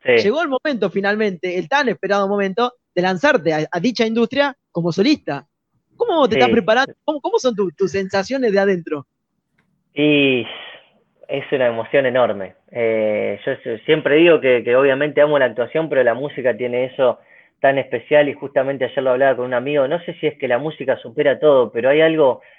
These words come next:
Speaker 1: de la música que, que, que nadie vive, o por lo menos la mayoría de la gente, viste, que se dice, "No, yo no vivo sin escuchar música", en, en algún momento del día,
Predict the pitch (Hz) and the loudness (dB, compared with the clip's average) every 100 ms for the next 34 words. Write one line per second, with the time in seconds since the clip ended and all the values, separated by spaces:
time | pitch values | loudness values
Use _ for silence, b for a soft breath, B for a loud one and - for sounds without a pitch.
0 | b b _ 123 123 143 156 135 123 113 | b b _ 0 0 -2 -10 -4 -4 -2
1 | 110 104 107 107 104 110 123 170 170 143 | -6 -6 -8 -8 -10 -6 -2 0 2 2
2 | 175 165 143 135 117 110 98 - 120 117 | 0 -2 -2 -2 -4 -8 -16 -6 -2 0
3 | 143 156 127 123 - 139 147 127 160 143 | 0 -2 -2 -4 -4 0 0 0 -4 -4
4 | 139 147 127 117 139 123 135 113 147 135 | -4 -4 -6 -6 -8 -4 -4 -2 -4 -4
5 | 127 143 117 127 120 110 110 117 131 123 | -2 -2 -2 -6 -10 -10 -6 -6 -4 -8
6 | - 107 107 110 117 127 175 151 135 147 | -8 -8 -6 -4 -2 -2 -2 -2 -2 -4
7 | 139 127 120 147 151 147 | 0 0 0 2 4 4